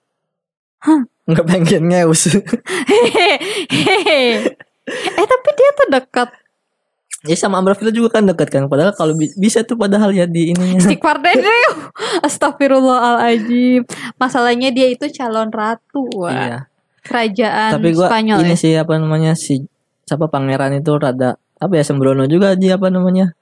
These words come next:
Speaker 2: ngelamar di depan acara T V, di dal-, dalam acara T V. Kayak cringe nggak sih gitu, anjir?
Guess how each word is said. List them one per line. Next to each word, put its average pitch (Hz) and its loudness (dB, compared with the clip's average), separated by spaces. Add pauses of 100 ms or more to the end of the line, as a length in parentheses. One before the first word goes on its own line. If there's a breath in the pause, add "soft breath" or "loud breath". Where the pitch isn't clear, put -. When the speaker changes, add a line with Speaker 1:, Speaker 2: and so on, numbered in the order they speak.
(460)
Speaker 2:
ngelamar 151 0 (240)
di 147 0
depan 143 -2
acara 147 -2
T 156 -2
V, - -6
di 151 0
dal-, 139 0
dalam 135 0
acara 135 -2
T 147 -4
V. 156 -4 (840)
Kayak 139 -2
cringe 202 0
nggak 220 2
sih 226 0
gitu, 214 0
anjir? 208 2